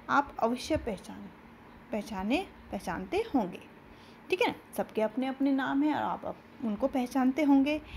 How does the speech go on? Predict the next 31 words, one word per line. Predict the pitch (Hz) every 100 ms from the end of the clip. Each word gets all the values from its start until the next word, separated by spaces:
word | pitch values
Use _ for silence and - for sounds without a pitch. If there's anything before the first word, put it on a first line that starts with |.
| - - - -
देखो | 220 220 311
जैसे | 262 254 269
यहाँ | 233 233
पे | 320 370 - - - - - 196
व्यक्तियों | 214 214 - 240 220
के | 226 196
नाम, | 185 - -
अब | 208 233
यहाँ | 220 233 294
पे | 381 453 - - - -
व्यक्तियों | 202 202 - 208
के | 196 190
नाम | - - - - - - - - - - - - - - 240
अलग | 220 233
अलग | 240 233 233
उन्होंने | 220 220 226
यहाँ | 302 247 226
पे | 339 440 - - -
करके | 196 190 - 381 - - - - - 208
रख | 214 214
दिया | 247 262 269
है। | 277 330 - - - - - - - -
तो | 202
सबसे | 196 - 196
पहले | 196 185 185
व्यक्तियों | 208 220 - 269 277
के | 311 320
नाम | 240 214 214
यहाँ | 202 190 190
पे | 196
आए | 185 240